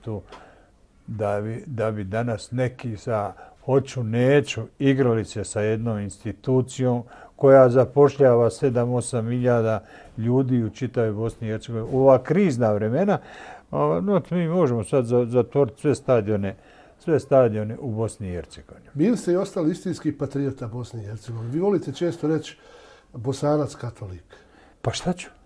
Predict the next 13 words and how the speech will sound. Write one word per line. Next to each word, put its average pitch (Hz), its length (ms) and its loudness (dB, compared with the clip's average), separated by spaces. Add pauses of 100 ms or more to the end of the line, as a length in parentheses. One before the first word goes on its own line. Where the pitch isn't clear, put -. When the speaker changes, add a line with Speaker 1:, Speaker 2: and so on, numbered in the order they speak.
(100)
Speaker 1:
To 165 200 6
sam. - 160 -14 (1000)
To 160 200 6
sam, 131 240 0
ne 127 120 0
treba, 143 540 6 (360)
ovaj, 127 480 6
ne, 127 240 0
ne 127 180 4
možemo 131 440 4
glumit, 139 440 2
ni 143 140 2
treba. 143 500 6